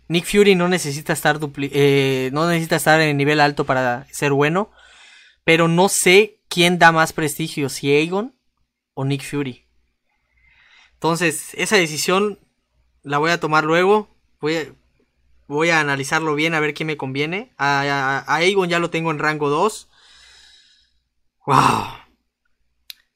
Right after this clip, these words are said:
Sí, amigos. Pues sí, yo creo que esto ha sido todo. Esta fue la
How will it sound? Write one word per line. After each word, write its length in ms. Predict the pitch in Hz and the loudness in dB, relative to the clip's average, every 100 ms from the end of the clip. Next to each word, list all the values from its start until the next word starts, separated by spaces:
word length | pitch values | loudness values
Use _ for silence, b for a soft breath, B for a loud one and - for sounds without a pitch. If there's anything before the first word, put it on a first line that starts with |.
| _ _ _ _ _ _ _ _ _ _ _ _ _ _ _ _ _ _ _ _ _ _ _ | _ _ _ _ _ _ _ _ _ _ _ _ _ _ _ _ _ _ _ _ _ _ _
Sí, 260 | - 135 | -10 -4
amigos. 680 | 135 131 127 120 - - - _ _ _ _ _ _ _ _ _ _ | -2 -4 -6 -8 -10 -16 -20 _ _ _ _ _ _ _ _ _ _
Pues 140 | 127 | -14
sí, 160 | - 135 | -12 -6
yo 220 | 165 185 | -6 0
creo 300 | 220 220 220 | 4 6 4
que 260 | 185 170 - | -2 -6 -6
esto 280 | 170 185 180 | -6 -4 -6
ha 40 | |
sido 420 | 170 180 180 180 _ _ _ _ _ _ | -4 -4 -4 -6 _ _ _ _ _ _
todo. 440 | 170 170 180 220 240 _ | -2 2 2 -2 -8 _
Esta 320 | 147 139 160 143 | -10 -4 -2 -2
fue 240 | 156 160 | -2 -2
la 360 | 156 139 120 | 0 0 -2